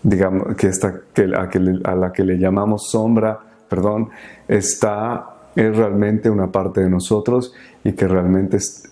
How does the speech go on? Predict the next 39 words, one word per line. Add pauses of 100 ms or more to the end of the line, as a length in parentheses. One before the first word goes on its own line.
está
llena
de
luz,
que
es, (380)
que
es
posible
también (360)
que
esté
llena
de
luz
cuando
la
ponemos (200)
enfrente (340)
a
la
luz, (140)
¿no? (160)
Cuando
la
podemos
ver
delante
de
nosotros. (280)
O
sea,
aquí
tengo
una, (420)
una
turquesa
que
estoy,